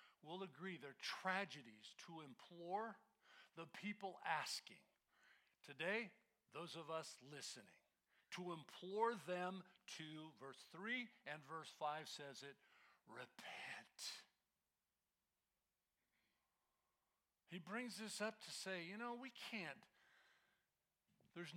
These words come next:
no gain in going there. But there is a takeaway. Get personal with yourself. Repent. So,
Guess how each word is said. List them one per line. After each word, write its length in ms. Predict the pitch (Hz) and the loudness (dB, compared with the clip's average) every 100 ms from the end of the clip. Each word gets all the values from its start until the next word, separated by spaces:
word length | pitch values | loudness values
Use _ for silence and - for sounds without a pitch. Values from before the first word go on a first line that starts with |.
| 175 | 0
no 180 | 240 233 | 0 0
gain 560 | 190 220 233 240 214 135 - - - _ _ _ _ _ _ _ _ _ _ _ 156 | 2 4 4 4 0 -2 -10 -20 -20 _ _ _ _ _ _ _ _ _ _ _ -4
in 160 | 165 151 | -4 -2
going 380 | 175 196 202 180 | -2 0 0 -2
there. 280 | 143 104 - - - _ _ _ _ _ _ _ _ _ _ | -6 -10 -12 -16 -20 _ _ _ _ _ _ _ _ _ _
But 100 | 117 - | -12 -8
there 180 | 147 196 | 0 0
is 140 | 196 | 0
a 200 | 214 - | -2 -2
takeaway. 520 | 180 180 139 160 143 - _ _ _ _ _ _ _ _ _ _ _ _ _ _ _ _ _ _ _ _ _ _ _ | -2 -2 -8 -8 -14 -18 _ _ _ _ _ _ _ _ _ _ _ _ _ _ _ _ _ _ _ _ _ _ _
Get 140 | 123 180 - | -8 -8 -4
personal 400 | 190 - 175 160 | -2 -2 -2 -4
with 80 | 139 - | -6 -10
yourself. 420 | 120 - 131 92 - - - _ _ _ _ _ _ _ _ _ _ _ _ _ _ _ _ _ | -8 -6 -4 -6 -12 -20 -20 _ _ _ _ _ _ _ _ _ _ _ _ _ _ _ _ _
Repent. 680 | 123 113 - 135 104 - - - _ _ _ _ _ _ _ _ _ _ _ _ _ _ _ _ _ _ _ _ _ _ _ _ _ _ _ - | -14 -12 -8 -6 -6 -8 -12 -14 _ _ _ _ _ _ _ _ _ _ _ _ _ _ _ _ _ _ _ _ _ _ _ _ _ _ _ -10
So, 180 | - 110 | -4 -4